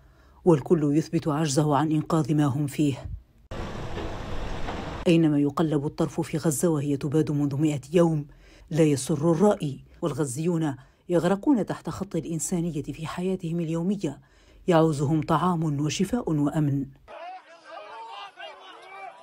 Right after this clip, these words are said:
لا يحمل وجع الفقد عنهم أحد، ولا ينفض عن موتاهم غبار الردوم، إلا أيديهم المرتجفة فزعًا مما وقع ويقع.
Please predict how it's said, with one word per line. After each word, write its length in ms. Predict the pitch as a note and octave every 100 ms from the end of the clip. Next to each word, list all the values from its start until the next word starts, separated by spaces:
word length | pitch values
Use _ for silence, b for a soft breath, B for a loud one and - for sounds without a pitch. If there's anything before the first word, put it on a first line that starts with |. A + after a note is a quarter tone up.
| - - - - - -
لا 120 | F3+
يحمل 380 | B3+ - C4+ B3
وجع 320 | G3 F3 D#3+
الفقد 320 | C#3+ F#3 C#3+
عنهم 360 | D#3+ D#3+ D#3 E3 -
أحد، 380 | - E3 A#2+ - b b b
ولا 260 | E3+ E3 D#3
ينفض 400 | D#3+ D#3+ - D#3
عن 220 | D3+ D3+
موتاهم 520 | D#3 D3+ F3 D#3 D#3
غبار 400 | D#3 E3 E3 D#3+
الردوم، 480 | D#3 D#3+ G3+ D#3+ C#3 B B B B
إلا 240 | E3+ D#3+ F#3
أيديهم 600 | G3 G#3+ C#4 B3+ B3 A#3
المرتجفة 640 | G#3+ G3+ F#3+ D3+ D#3+ D3 - -
فزعًا 360 | - F3 D#3+ D3+
مما 340 | D#3 D#3+ D#3+
وقع 400 | D#3 D#3+ E3 D3
ويقع. 560 | D3+ D3+ D3+ - D3